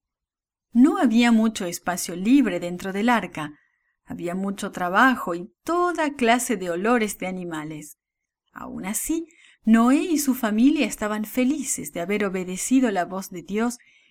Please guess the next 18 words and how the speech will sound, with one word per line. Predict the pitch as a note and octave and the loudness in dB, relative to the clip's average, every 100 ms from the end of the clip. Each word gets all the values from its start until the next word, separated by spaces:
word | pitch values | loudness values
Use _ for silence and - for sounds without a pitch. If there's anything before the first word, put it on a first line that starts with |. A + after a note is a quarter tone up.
| _ | _
y | - | -12
de | E3+ | -8
haber | E3+ F3+ | -6 -4
entrado | G3+ G3+ A3 B3+ B3 | -4 -2 -2 0 0
en | F#3+ | -2
el | G3+ | -2
arca. | A#3+ F3+ - D3 C#3 _ _ _ _ _ _ _ - | -2 -2 -12 -14 -16 _ _ _ _ _ _ _ -14
Estaban | F#3+ - A3 A#3+ | -10 -2 4 4
contentos | A#3 A#3 A3+ C#4 C#4 F#3 E3+ | 6 4 6 8 8 6 -4
de | F3+ | -8
estar | - F3 | -2 -2
juntos | F3 - C4 A#3+ F#3+ F3 - | -2 4 6 6 4 -4 -2
y | |
de | A3 A3+ | 0 0
tenerse | A#3 B3 D4 - A#3 | 2 2 2 -2 -4
unos | - A3 A#3 B3+ D#4+ | -2 0 0 0 0
a | D4 | 0
otros | F#3 - D#3 D3+ | -2 -6 -12 -14